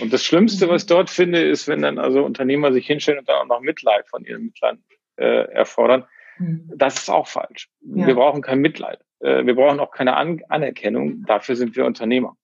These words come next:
Speaker 2: Mhm.
Speaker 1: Dafür
Speaker 2: Mhm.
Speaker 1: haben wir die Freiheit zu entscheiden, was ein Mitarbeiter nicht hat.
Speaker 2: Mhm.
Speaker 1: Ja.
Speaker 2: Das heißt also, Freiheit ist hier eigentlich auch, Sie sprachen eben von dem Wort Währung. Das fand ich eine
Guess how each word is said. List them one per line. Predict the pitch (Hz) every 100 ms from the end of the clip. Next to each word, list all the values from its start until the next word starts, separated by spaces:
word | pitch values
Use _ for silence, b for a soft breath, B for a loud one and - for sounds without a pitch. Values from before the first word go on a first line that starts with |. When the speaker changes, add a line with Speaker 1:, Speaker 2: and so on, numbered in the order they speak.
| _
Speaker 2:
Mhm. | 190 185 196 196
Speaker 1:
Dafür | 101 - -
Speaker 2:
Mhm. |
Speaker 1:
haben | 131 127
wir | 120
die | 113 107
Freiheit | - - 135 170 139 101 98
zu | -
entscheiden, | 107 101 - 127 127 113
was | 110
ein | 110
Mitarbeiter | 113 117 113 117
nicht | 110 -
hat. | - _ _ _ _ -
Speaker 2:
Mhm. | 180 170 185
Speaker 1:
Ja. | 101 - B B B B B B _
Speaker 2:
Das | 185 202
heißt | 220
also, | 214 208
Freiheit | 185 185 208 262 254
ist | 214 -
hier | 226 226 - -
eigentlich | 180 196 262 262 -
auch, | 202 208 208 _
Sie | 165 185
sprachen | 185 233 226
eben | 202 196
von | 196 190 185 -
dem | 180 175
Wort | 170 180 156
Währung. | 196 247 151
Das | 147
fand | 175 -
ich |
eine | _